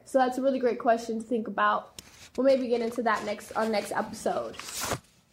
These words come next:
To get back more into gymnastics, we've gotta get into the amazing Simone Biles. If you haven't known, this girl is killing it. She is a twenty-five-time gold medalist. She is the most decorated gymnast of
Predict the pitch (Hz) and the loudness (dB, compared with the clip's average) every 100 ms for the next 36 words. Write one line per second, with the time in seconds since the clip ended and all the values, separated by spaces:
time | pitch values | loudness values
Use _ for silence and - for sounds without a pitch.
0 | _ - - _ _ - 330 359 330 320 | _ -20 -20 _ _ -4 0 2 2 0
1 | 294 294 302 294 285 294 - 294 277 247 | 0 0 0 0 -2 -2 -4 -4 -4 -4
2 | 285 285 277 269 294 - 359 381 - 330 | -4 0 0 0 -2 -2 0 0 0 -2
3 | 262 294 302 285 294 269 302 285 254 269 | 2 2 2 2 0 -2 0 0 0 0
4 | 262 269 294 285 277 - 285 262 233 240 | 2 4 4 2 -2 -2 0 0 2 2
5 | 254 285 285 269 285 294 269 269 294 294 | 4 4 2 0 0 2 2 2 2 4
6 | 294 302 - _ _ 370 392 381 320 302 | 2 -2 -16 _ _ 0 0 4 4 6
7 | 277 - 330 285 269 269 262 - 339 339 | 4 2 2 2 2 0 0 -2 2 4
8 | - 294 294 269 - - _ - - - | 4 2 2 -2 -8 -20 _ -12 -12 -10
9 | 247 - 302 330 330 277 277 277 254 247 | -16 -6 -2 0 2 2 0 0 2 2
10 | 247 240 226 226 226 220 214 226 - - | -2 -4 0 2 2 0 0 -2 -4 0
11 | 285 262 262 247 262 302 294 269 262 247 | 2 4 2 4 4 4 2 2 4 2
12 | 240 226 233 240 226 - 226 | 2 2 2 2 -2 -2 -4